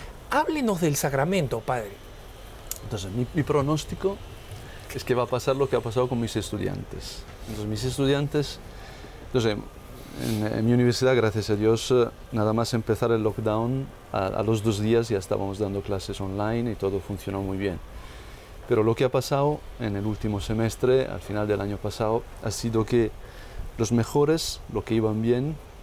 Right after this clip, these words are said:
Speaker 2: eran autónomos, entonces han sacado mucho provecho de las clases online y han, los resultados han sido muy buenos. Pero los más débiles, los más frágiles,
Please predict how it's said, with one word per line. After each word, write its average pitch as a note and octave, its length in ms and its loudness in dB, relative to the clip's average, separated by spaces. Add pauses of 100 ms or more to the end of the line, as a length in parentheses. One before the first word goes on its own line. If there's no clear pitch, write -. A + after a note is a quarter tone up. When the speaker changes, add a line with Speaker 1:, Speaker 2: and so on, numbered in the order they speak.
(440)
Speaker 2:
eran F#2+ 200 0
autónomos, A#2+ 840 0
entonces G#2+ 360 0
han C#3 100 2
sacado A#2+ 320 2
mucho A#2 260 0
provecho G2+ 400 2
de G#2 100 2
las F#2 120 -2
clases - 420 -6
online F#2 400 -4 (420)
y G#2 160 0
han, F#2 220 -4
los G#2+ 160 0
resultados A#2 500 0
han C#3 80 2
sido G#2+ 220 -2
muy G2 180 -2
buenos. - 420 -4 (640)
Pero D3 180 6
los C3+ 220 2
más C#3 240 4
débiles, C#3 600 2 (220)
los G#2 160 -2
más G2 180 -4
frágiles, A2+ 800 0